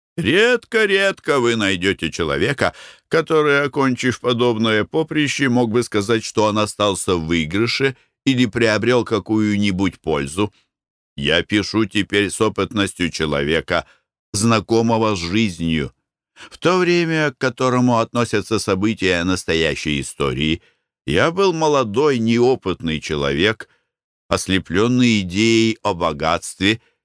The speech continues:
и уважавший, конечно, слишком много почтенные лета моего дяди и его положение в обществе. Нет никакой надобности описывать здесь подробности наших распоряжений и условий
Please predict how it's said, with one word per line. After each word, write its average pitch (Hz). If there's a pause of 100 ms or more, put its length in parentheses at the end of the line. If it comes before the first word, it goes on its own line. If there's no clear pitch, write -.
(200)
и 135
уважавший, 123
конечно, 107
слишком 113
много 117 (460)
почтенные 127
лета 117
моего 85
дяди 101 (320)
и 127
его 127
положение 101
в 76
обществе. 85 (800)
Нет 175
никакой 147
надобности 117
описывать 92
здесь 92 (320)
подробности 123
наших 104
распоряжений 98
и 101
условий 107